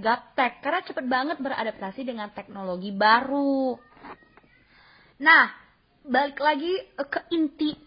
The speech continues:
acara hari ini. Jadi Aina tuh bakal ngajak teman-teman semua ngebahas tentang,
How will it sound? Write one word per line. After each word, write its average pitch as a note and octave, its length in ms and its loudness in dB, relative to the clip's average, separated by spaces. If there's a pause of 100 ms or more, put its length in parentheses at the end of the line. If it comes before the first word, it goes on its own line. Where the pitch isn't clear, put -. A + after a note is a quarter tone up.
(200)
acara C#4 400 -8
hari D4+ 400 -8
ini. C#4 240 -2
Jadi D4 240 -8
Aina D4+ 320 -6
tuh D#4+ 160 -4
bakal C#4+ 480 -2
ngajak C4 320 -6
teman-teman A#3+ 560 -10
semua B3+ 400 -6 (320)
ngebahas B3+ 480 -4 (160)
tentang, C4+ 800 4